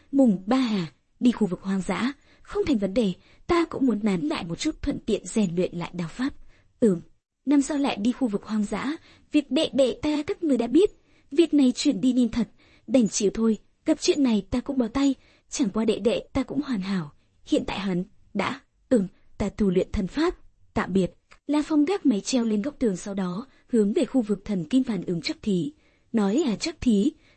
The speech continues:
thực tế là nơi La Phong hoàn toàn biến bản thân thành người máy. Trung cấp chiến tướng thí nghiệm, thời gian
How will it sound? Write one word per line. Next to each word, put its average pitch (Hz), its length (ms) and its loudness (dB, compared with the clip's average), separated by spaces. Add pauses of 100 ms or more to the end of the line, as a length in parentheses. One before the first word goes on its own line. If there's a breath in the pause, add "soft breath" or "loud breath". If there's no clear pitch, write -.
(120 soft breath)
thực 302 180 0
tế 254 320 4
là - 60 -2
nơi 262 180 4
La 294 180 -2
Phong 269 240 0
hoàn 214 260 -2
toàn 190 280 -4
biến 170 180 -2
bản 202 180 -2
thân 196 240 -4
thành 185 160 -6
người 175 140 -2
máy. 165 360 -4 (480 soft breath)
Trung 302 180 0
cấp 381 200 2
chiến 202 220 0
tướng 190 180 -2
thí 185 160 0
nghiệm, 311 240 0 (340)
thời 240 160 2
gian 220 340 -2